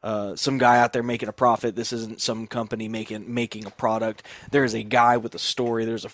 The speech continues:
there is a, a lifelong Floridian here. Um, and I knew some of this as we've gone. I knew about the, the glacial silt. I knew about the, the, the, the bushings that he has. And I knew that all those stories would help paint a picture of a reliable option.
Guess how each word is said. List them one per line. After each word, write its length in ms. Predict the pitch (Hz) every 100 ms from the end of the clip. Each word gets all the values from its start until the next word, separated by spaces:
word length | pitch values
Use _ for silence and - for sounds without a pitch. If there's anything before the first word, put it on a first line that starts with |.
| 123
there 220 | 120 113
is 100 | 95
a, 80 | 85 113
a 300 | 110 - 110
lifelong 500 | 110 120 127 117 113
Floridian 600 | - 110 110 113 113 113
here. 340 | 110 107 104 - - - -
Um, 440 | 110 110 107 107
and 160 | 123 117
I 80 | 113
knew 560 | 117 127 147 151 143
some 240 | 131 139 131
of 160 | 117
this 400 | 117 113 - - -
as 180 | 123 113
we've 180 | 117 101
gone. 300 | 113 110 104
I 60 |
knew 200 | 107 117
about 280 | 110 113 -
the, 140 | 117
the 100 | 101
glacial 380 | 107 120 113 110
silt. 360 | - 113 107 101
I 60 |
knew 200 | 104 113
about 280 | 110 107 117
the, 200 | 120 113 - - - -
the, 220 | 117 113
the, 180 | 104 113 110
the 140 | 123 120
bushings 400 | 123 117 113 110
that 120 | 110
he 80 | 107
has. 280 | 117 113 113
And 100 | 117
I 60 |
knew 280 | 117 123 139
that 120 | 127
all 140 | 113 117
those 180 | 120 110
stories 420 | 127 113 113 104
would 100 | 107
help 180 | 117 -
paint 200 | 120 110
a 20 |
picture 340 | 120 107 113
of 100 | 107
a 80 | 107
reliable 600 | 104 104 107 110 110 107
option. 480 | 90 98 - 110 101